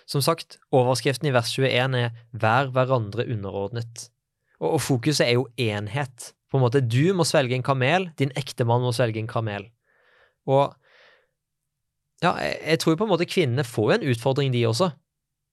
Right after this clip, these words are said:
Nettopp i, altså, det er jo, eh, kanskje litt rart for oss å tenke på, men på den tid så, det var mennene som jobbet mest, på en måte. Al-, altså, i hvert fall jobbet mest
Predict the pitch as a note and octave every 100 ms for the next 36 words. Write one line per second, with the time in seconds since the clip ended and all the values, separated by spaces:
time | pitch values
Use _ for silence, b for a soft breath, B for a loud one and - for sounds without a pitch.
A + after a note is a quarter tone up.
0 | - D3+ - C#3 C3 B2+ B2 A#2+ C3 A#2
1 | A#2 b b b b _ _ _ _ _
2 | _ _ _ _ _ _ _ _ _ -
3 | C#3+ - C#3+ C#3+ C#3 E3 E3 D3+ C#3 C3
4 | B2+ B2 C#3 - C#3+ C#3+ B2+ A#2 _ -
5 | A#2 A2+ - A#2+ - B2+ A#2 A#2+ C#3+ E3+
6 | D#3 C3+ C3 D3+ C3+ D#3 C#3+ C#3 B2+ D#3
7 | D#3 A#2+ A#2+ C3+ C#3 C3+ C3 A2+ A#2+ E3+
8 | - - - E3 E3 D4 - _ _ _
9 | _ - D#3 D#3 D#3 D3 C3 D#3 D#3+ E3
10 | D#3 C3+ B2+ B2+ A#2